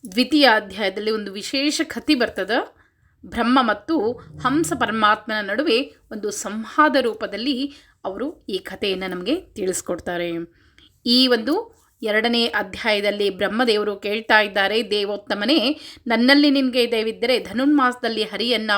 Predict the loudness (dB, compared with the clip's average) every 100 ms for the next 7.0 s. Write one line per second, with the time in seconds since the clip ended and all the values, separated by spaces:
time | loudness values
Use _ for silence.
0 | -2 -6 -8 -6 -6 -2 0 0 -2 -2
1 | 2 2 4 2 2 -4 -20 -16 -10 -10
2 | 4 8 8 8 6 4 -2 -8 -8 -8
3 | -10 -8 -8 -6 -8 -8 -4 -2 -2 -4
4 | -4 0 0 0 -2 -4 -2 0 0 -2
5 | -2 0 2 2 0 -2 -4 -4 -4 -2
6 | -4 -8 _ -20 -20 -20 0 6 6